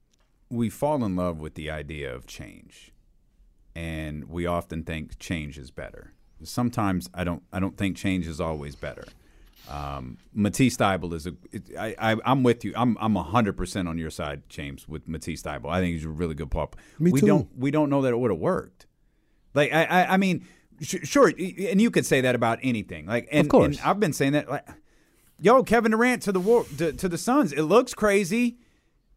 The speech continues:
Speaker 1: but there are some flaws in this whole idea. Now, again, Kevin Durant's so great, Devin Booker's so great. They got a, a, a great coach, DeAndre Ayton. Maybe they could all get on track, everything work out. You, you can, if you look at both sides, like, it can be a little, like, all right, like, I,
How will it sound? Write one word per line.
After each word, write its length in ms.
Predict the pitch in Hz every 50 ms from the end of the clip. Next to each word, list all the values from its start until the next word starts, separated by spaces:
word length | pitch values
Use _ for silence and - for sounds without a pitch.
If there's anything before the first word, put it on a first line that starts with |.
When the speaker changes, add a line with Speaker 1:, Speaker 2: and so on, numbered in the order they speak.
| _ _ _ _ _ _ _ _ _ _ _ _ _ -
Speaker 1:
but 160 | 180 185 -
there 140 | 151 151 156
are 240 | 190 226 247 262
some 220 | 240 - - 180 147
flaws 540 | 117 - - - 196 208 220 220 208 151 156
in 80 | 156
this 200 | 147 139 131 -
whole 260 | - 175 190 185 165
idea. 580 | 135 123 120 117 110 127 196 226 196 147 117 110
Now, 240 | 117 120 117 113 -
again, 460 | - 117 113 156 170 147 127 120 - - _ - _
Kevin 260 | - 127 131 135 135
Durant's 320 | 127 127 143 139 131 101 -
so 120 | 123 107
great, 380 | 101 92 156 190 185 156 139 101
Devin 240 | 123 117 113 107
Booker's 260 | 110 131 120 - 110 -
so 160 | - 107 95
great. 380 | 92 - - 202 180 156 113
They 100 | 101 127
got 220 | 113 131 139 135 120
a, 80 | 98 78 71
a, 300 | - 113 90 78 - 110
a 20 |
great 260 | 95 85 107 107 98 90
coach, 360 | - 139 151 170 156 - -
DeAndre 420 | - 101 95 95 90 87 87 73 95
Ayton. 180 | 143 165 131 131
Maybe 160 | 127 117 110
they 100 | 107 101
could 100 | - 107
all 120 | 95 98 98
get 120 | 95 95
on 140 | 87 80 -
track, 280 | - - 175 175 156
everything 260 | 95 120 113 113 110 101
work 220 | 98 98 92 -
out. 180 | 147 113 - - - - - _ _ _ _ _ _ _
You, 120 | - 175 202 143
you 140 | 120 180 190
can, 260 | 185 196 185 170 151 -
if 160 | 147 165 -
you 120 | 156 156 139
look 300 | 156 208 240 277 269 -
at 160 | 185 - 131
both 220 | 127 151 151 135
sides, 400 | - - 202 190 214 202 156 120
like, 180 | 143 139 131 -
it 80 | 139 123
can 180 | - 127 113
be 220 | 104 98 131 135 143
a 80 | 135
little, 640 | 123 123 127 123 127 123 120 117 113 101 - - -
like, 240 | - - - - -
all 260 | - - - - -
right, 320 | - - - 262 254 -
like, 160 | - 226 185 -
I, 140 | 104 -